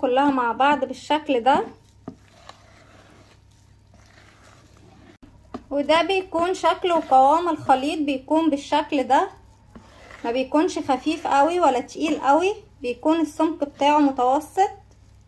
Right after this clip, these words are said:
وبكون مجهزة قالب الكيك ومبطناه بزبدة ودقيق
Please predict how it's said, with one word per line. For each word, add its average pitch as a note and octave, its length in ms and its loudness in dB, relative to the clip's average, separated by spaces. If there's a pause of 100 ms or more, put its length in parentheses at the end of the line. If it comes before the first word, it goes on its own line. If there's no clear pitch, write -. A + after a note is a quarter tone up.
(1000)
وبكون C#4+ 440 2 (160)
مجهزة D#4 460 2
قالب D#4+ 420 -2
الكيك D4 500 -2
ومبطناه C#4+ 680 0
بزبدة C#4+ 640 0
ودقيق D4 500 -4